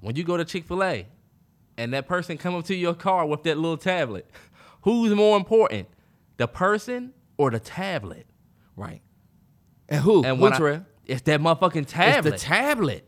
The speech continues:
Speaker 1: Because when you think about it, what if they just eliminate this person and now you can pull up to, like, six windows in order?
Speaker 2: Yeah.
Speaker 1: You know what I'm saying? You just,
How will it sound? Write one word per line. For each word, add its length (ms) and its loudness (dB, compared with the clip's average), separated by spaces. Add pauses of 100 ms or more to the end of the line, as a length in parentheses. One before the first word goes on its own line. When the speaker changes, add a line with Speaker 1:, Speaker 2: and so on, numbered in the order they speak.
Speaker 1:
Because 280 -2
when 100 -2
you 60 -2
think 240 0
about 260 4
it, 120 -4
what 280 -2
if 240 4 (280)
they 180 2
just 180 -4
eliminate 540 2
this 140 -2
person 600 -2 (200)
and 140 -2
now 340 2
you 180 -4
can 100 -2
pull 180 -2
up 120 0
to, 100 -8
like, 220 -2
six 380 -10
windows 440 -4
in 100 -6
order? 440 -4 (460)
Speaker 2:
Yeah. 200 -2 (480)
Speaker 1:
You 160 -2
know 60 0
what 60 0
I'm 40 -8
saying? 180 -2
You 80 -2
just, 260 -6